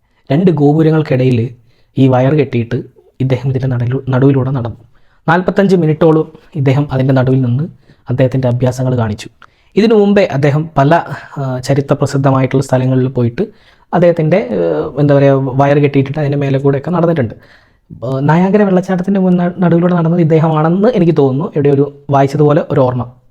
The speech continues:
ഏഹ്, കറക്റ്റ് എനിക്കറിയില്ല. അങ്ങനെ, ആ, ഈ ഫിലിപ്പ് പെറ്റിറ്റ് ഈ രണ്ട് ഗോപുരങ്ങൾക്കിടയിലൂടെ നടന്നത്, ഈ ഒരു ചരിത്രപരമായിട്ടുള്ള ഈ ഒരു സംഭവം, അത്,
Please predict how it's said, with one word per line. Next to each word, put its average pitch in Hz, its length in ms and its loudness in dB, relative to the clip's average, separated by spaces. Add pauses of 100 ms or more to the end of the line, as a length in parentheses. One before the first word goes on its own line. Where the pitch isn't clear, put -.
(120)
ഏഹ്, 131 420 -12
കറക്റ്റ് 170 260 -2
എനിക്കറിയില്ല. 131 400 -4 (680)
അങ്ങനെ, 247 200 2 (540)
ആ, - 20 4 (640)
ഈ 180 160 4
ഫിലിപ്പ് 214 240 0
പെറ്റിറ്റ് - 260 -8 (580)
ഈ 214 140 2
രണ്ട് 214 240 4
ഗോപുരങ്ങൾക്കിടയിലൂടെ 160 880 2
നടന്നത്, 123 340 -2 (580)
ഈ - 80 4
ഒരു 151 100 2 (120)
ചരിത്രപരമായിട്ടുള്ള 143 840 0 (100)
ഈ - 20 0 (120)
ഒരു 127 100 -4 (220)
സംഭവം, 127 360 -4 (720)
അത്, 185 100 2